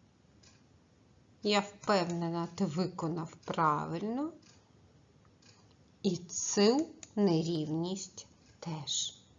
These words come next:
Молодці. А зараз завдання друге на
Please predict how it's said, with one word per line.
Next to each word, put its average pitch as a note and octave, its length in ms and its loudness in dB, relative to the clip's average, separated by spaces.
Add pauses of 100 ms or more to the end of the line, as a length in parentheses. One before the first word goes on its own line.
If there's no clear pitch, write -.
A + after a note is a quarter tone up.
(460)
Молодці. G4+ 840 4 (920)
А D#3 200 0
зараз D#3 320 -2 (2250)
завдання C#4 960 6 (200)
друге F#3 680 -2 (800)
на G3 540 8